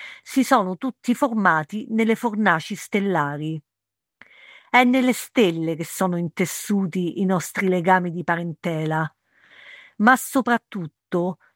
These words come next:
tutti noi, tutte le creature che condividono la lunghissima storia dell'evoluzione della vita su questo pianeta,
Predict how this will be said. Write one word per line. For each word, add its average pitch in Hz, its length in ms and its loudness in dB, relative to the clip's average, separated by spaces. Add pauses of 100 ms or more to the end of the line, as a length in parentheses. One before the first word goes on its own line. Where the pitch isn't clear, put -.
(100)
tutti 240 480 6
noi, 160 500 2 (320)
tutte 269 360 4
le 240 120 4
creature 185 640 0
che 160 180 -10
condividono 208 800 4
la 185 100 4
lunghissima 214 800 2
storia 160 720 0
dell'evoluzione 180 840 0
della 185 220 2
vita 170 360 -4
su 170 200 -8
questo 196 400 -2
pianeta, 165 720 0